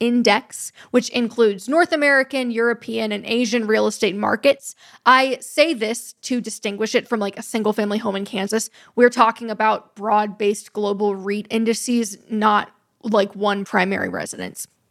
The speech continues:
In two thousand eight and two thousand eleven, it was U S fixed income, with the top annualized return in two thousand eleven of seven point eight four percent.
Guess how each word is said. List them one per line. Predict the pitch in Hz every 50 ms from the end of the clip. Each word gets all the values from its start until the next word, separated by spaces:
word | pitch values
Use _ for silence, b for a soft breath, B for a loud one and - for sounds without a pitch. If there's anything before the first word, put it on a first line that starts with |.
| _ _ _
In | 269 262
two | 240 285 262
thousand | 285 254 254 233 254 -
eight | - 240 240 - -
and | 226 233
two | - 240
thousand | 220 220 214 214 214
eleven, | 202 208 220 226 214 247 240
it | - 196 185
was | 196 196 -
U | 196 196 226 226 214
S | 202 226 302 294 - - -
fixed | - 294 311 311 - - - _
income, | - 294 311 311 - 330 330 320 311 320 B B B B B B
with | - -
the | 240 233
top | - - - 220 226 233 233 -
annualized | - 226 233 233 226 226 226 226 220 214 208 208 -
return | 214 208 208 - - 220 214 214 214 196
in | 170 190 202
two | 208 226 202
thousand | 214 202 208 202 220 185 -
eleven | 208 208 202 214 214 220 208 247 254 254 240
of | 190 - -
seven | - - 226 214 208 220 226 226
point | - - 233 208 - -
eight | - 202 - -
four | - - 247 277 285
percent. | 277 277 277 269 - - 294 277 277 240 -